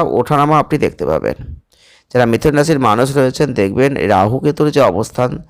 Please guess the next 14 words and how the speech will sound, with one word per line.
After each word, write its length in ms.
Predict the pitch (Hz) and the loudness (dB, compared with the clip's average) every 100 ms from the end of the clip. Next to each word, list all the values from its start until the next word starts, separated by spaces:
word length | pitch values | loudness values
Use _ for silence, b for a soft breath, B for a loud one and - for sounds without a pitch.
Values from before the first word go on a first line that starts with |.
| b b b | b b b
আহ, 200 | 117 110 98 | 2 2 4
দশম 300 | 101 104 143 135 | 2 2 0 0
এবং 100 | 139 | 0
চতুর্থ 300 | 131 123 - 127 | -4 -6 -4 0
ঘরের 220 | 123 113 | 0 0
উপর 140 | 120 | 0
প্রভাব 220 | 113 107 110 - | 2 2 0 -4
সৃষ্টি 300 | 101 - 135 | -8 -6 -4
করছে, 340 | 104 - - - b b b b b | -4 -4 -10 -10 b b b b b
একটা 300 | 139 - 185 185 - | 0 2 2 2 0
অস্থিতিশীল, 720 | 107 147 156 175 160 156 175 175 | 0 0 -2 -8 -8 -8 -10 -8
আহ, 360 | - 131 120 | -4 -2 -2
বাড়ির 320 | 113 120 135 | 0 -2 -2
পরিবেশ 420 | 135 113 92 78 | -4 -6 -4 -4